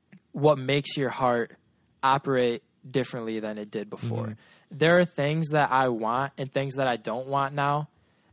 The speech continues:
Speaker 1: that are just not the same
Speaker 2: Yeah.
Speaker 1: as they were in, in, like, high school
Speaker 2: Yeah.
Speaker 1: because of the work of the Holy Spirit.
Speaker 2: Right. And if you, and if you do want God, and if you do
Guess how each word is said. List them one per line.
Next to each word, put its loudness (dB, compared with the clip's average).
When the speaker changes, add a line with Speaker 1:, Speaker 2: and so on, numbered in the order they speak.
Speaker 1:
that 6
are 6
just 2
not 2
the 2
same -4
Speaker 2:
Yeah. 2
Speaker 1:
as 2
they 4
were 4
in, -4
in, -8
like, -2
high -2
school 0
Speaker 2:
Yeah. 0
Speaker 1:
because 2
of -4
the -4
work -6
of -10
the -12
Holy -12
Spirit. -6
Speaker 2:
Right. -8
And -2
if -2
you, 4
and 0
if -4
you -4
do 2
want 0
God, 2
and 0
if -2
you 0
do 2